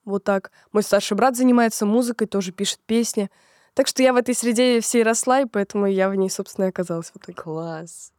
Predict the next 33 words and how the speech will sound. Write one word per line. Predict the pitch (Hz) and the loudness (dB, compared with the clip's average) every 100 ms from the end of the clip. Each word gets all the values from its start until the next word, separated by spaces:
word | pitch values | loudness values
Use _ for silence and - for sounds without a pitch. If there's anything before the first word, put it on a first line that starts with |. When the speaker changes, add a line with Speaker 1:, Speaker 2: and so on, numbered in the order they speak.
| _ _ _ _ _ | _ _ _ _ _
Speaker 2:
А | - | -10
как | - 233 | -4 -4
получилось, | - 302 - 233 | -2 -4 -2 -4
что | - 190 | -4 -12
ты | 180 | -8
в | 180 | -6
институт | 180 - 180 175 _ | -6 -6 -6 -6 _
поступила, | - - 160 - 156 | -16 -16 -14 -10 -8
в | 160 | -8
такой | - 214 277 | -10 -4 -4
серьезный? | - 165 170 180 247 294 - - | -2 -2 2 2 4 2 0 -4
Speaker 1:
<laughs> | - 269 | -2 2
А, | 254 240 302 302 247 | 4 2 2 0 2
как | 294 269 | 2 2
я | 254 | 0
поступила | 247 240 233 247 | -2 -4 0 0
в | 247 | 2
институт? | 226 - 220 277 285 226 - _ _ _ _ _ _ _ _ _ _ | 0 -4 -8 -6 -6 -10 -14 _ _ _ _ _ _ _ _ _ _
Я | - 202 233 254 | -2 2 4 4
вообще | 233 - 247 233 - | 0 0 0 0 -6
думала, | - 196 240 247 | -10 0 2 2
что | 220 220 | 0 -2
я | |
буду | 208 | -4
поступать | - - - 214 | -10 -8 -4 -2
в | |
театральный | - 202 214 208 202 | -2 0 0 2 0
институт, | 196 - 208 302 320 - | -2 -8 -4 -4 -4 -2
э, | 220 202 | -2 -2
к-, | - | -4
какой-то | 208 208 185 175 | -2 0 -2 -2
один | 175 190 185 | -2 0 2
из. | 233 269 - | 2 0 -8